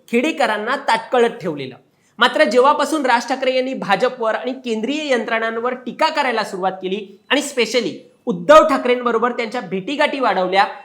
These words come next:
तेव्हापासून खेडेकर यांना एंट्रीचं तिकीट मिळालं होतं.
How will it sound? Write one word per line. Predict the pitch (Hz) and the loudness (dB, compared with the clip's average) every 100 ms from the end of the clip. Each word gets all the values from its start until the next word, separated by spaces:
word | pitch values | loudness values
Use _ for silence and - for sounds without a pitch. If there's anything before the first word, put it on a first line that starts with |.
| _ - | _ 2
तेव्हापासून | 233 285 320 247 196 226 | 6 10 8 6 0 -6
खेडेकर | 214 208 214 233 247 | -4 0 2 2 -2
यांना | 226 196 220 - | -2 -4 -6 -6
एंट्रीचं | 196 180 233 240 254 | -8 -6 -8 -6 -8
तिकीट | 262 247 240 | -8 -6 -4
मिळालं | 214 165 147 | -2 -2 -2
होतं. | 156 151 | -4 -10